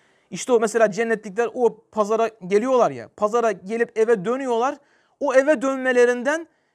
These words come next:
işte dünyadaki bir haftalık süre zaman geçince, yedi gün yirmi dört saat bir vakit geçince ne olacaklar? Cennet ehli buraya gelip toplanacaklar. Kardeşler hatırlarsanız biz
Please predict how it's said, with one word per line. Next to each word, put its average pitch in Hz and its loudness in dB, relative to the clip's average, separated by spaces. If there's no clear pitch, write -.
işte 196 -6
dünyadaki 277 -2
bir 349 4
haftalık 285 2
süre 285 -2
zaman 269 0
geçince, 254 -6
yedi 214 -4
gün 208 -6
yirmi 202 -4
dört 226 4
saat 190 -2
bir 202 -10
vakit 214 -2
geçince 294 -2
ne 277 -2
olacaklar? 294 2
Cennet 262 -4
ehli 262 -2
buraya 262 0
gelip 254 -6
toplanacaklar. 180 -8
Kardeşler 240 -2
hatırlarsanız 233 -2
biz 220 -18